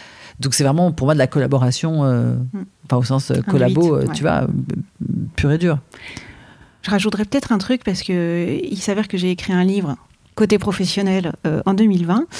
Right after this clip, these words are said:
Speaker 2: et la question s'est posée, tu vois,
Speaker 1: Ouais.
Speaker 2: maître auteur et auteur, mon co-auteur, euh, qui est un homme, me l'a demandé. Moi, j'y avais même pas pensé, tu vois. Euh, et donc, euh, je dis : « Non, bon, alors, mettons un E », tu vois. Et déjà, euh,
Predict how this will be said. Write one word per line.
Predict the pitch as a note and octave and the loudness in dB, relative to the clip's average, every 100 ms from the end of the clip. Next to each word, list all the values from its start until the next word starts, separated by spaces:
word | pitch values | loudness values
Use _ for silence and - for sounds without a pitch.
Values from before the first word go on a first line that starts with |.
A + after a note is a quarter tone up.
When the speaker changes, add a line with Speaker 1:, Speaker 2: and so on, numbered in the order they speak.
| - - | -12 -2
Speaker 2:
et | F#3 | 2
la | G3 | 4
question | A3 A#3+ | 4 2
s'est | D4+ A#3 | 2 4
posée, | A#3 A3 A3+ _ | 4 4 0 _
tu | - | -4
vois, | A3 F3+ | 2 4
Speaker 1:
Ouais. | F3+ | 4
Speaker 2:
maître | F#3+ - | 2 0
auteur | G3 G#3 A3 A3 | 0 2 4 4
et | F3 | 2
auteur, | E3+ F#3+ A#3+ C#4 - - | 2 2 2 2 0 2
mon | F3+ | 2
co-auteur, | F3+ E4 B3+ F3+ C#4+ E4+ - | 4 4 4 4 4 2 -2
euh, | E3 E3 E3+ E3+ - | -2 -2 -2 -4 -6
qui | F3 | -4
est | D#3+ | 2
un | F#3+ | 4
homme, | E4 - - | 4 2 2
me | G3+ A#3+ | 4 6
l'a | D#4 | 6
demandé. | B3+ C4 G#3+ G#3 - - - - - - | 6 6 4 0 -12 -18 -12 -12 -12 -6
Moi, | - | -2
j'y | A3+ | 2
avais | E3+ | 4
même | F#3 | 4
pas | G#3 | 2
pensé, | - F#3 - | 2 0 -2
tu | - | -4
vois. | F3 - - - - - B3+ - - | -8 -8 -10 -8 -8 -8 -6 -2 2
Euh, | G3 | 4
et | G3 | 4
donc, | F#3+ G#3 G3 | 4 4 4
euh, | F3+ E3+ | 4 4
je | E3+ | 2
dis : « | E3+ | 2
Non, | G#3 A#3 | 4 4
bon, | F#3 | 2
alors, | D3+ D#3 | 0 2
mettons | A3 C4 B3 | 4 4 4
un | - | 2
E », | D#3 - | -2 -4
tu | - | -4
vois. | A#3+ | -2
Et | F#3 | 2
déjà, | A#3 D4+ A4+ | 4 4 2
euh, | - | 0